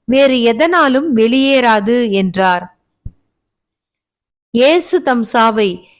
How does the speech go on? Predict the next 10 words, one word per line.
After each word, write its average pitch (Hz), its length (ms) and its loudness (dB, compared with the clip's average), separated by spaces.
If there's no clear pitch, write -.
இரண்டாம் 330 560 0
முறை 240 380 -2
முன்னறிவித்தல். 208 920 -2
கலிலேயாவில் 320 920 0
சீடர்கள் 349 920 -2
ஒன்று 254 340 -2
திரண்டிருந்த 285 640 -2
போது 233 600 -4
இயேசு 339 500 0
அவர்களிடம், 233 840 -2